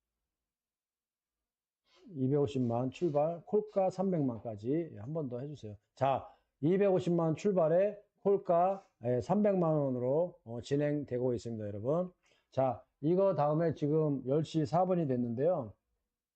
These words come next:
자, 민트가 또 준비돼 있네요. 네, 민트가 준비돼 있고, 또,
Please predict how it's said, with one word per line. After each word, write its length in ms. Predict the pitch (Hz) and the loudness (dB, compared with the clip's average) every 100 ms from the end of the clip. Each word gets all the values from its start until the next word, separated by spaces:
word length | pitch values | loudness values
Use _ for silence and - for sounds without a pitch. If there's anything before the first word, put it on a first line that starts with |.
| _ _ _ _ _ _ _ _ _ _ _ - _ | _ _ _ _ _ _ _ _ _ _ _ -20 _
자, 160 | 117 117 | -4 0
민트가 920 | 180 240 - 214 202 196 196 202 - - | 2 0 0 0 4 4 4 2 -4 -6
또 320 | 165 170 175 | 0 2 2
준비돼 380 | 151 147 160 143 | 0 0 2 2
있네요. 640 | 131 120 117 139 202 254 254 _ _ _ | 2 0 0 0 -2 -2 -8 _ _ _
네, 440 | 101 104 98 98 98 _ _ _ | -14 -10 -8 -8 -12 _ _ _
민트가 640 | 156 175 180 180 180 175 | -2 0 2 2 4 2
준비돼 360 | 170 151 143 139 | 0 -2 2 0
있고, 580 | 123 - 180 214 233 - _ _ _ _ | 0 0 2 2 0 -8 _ _ _ _
또, 400 | 117 113 110 110 | -4 -2 -4 -6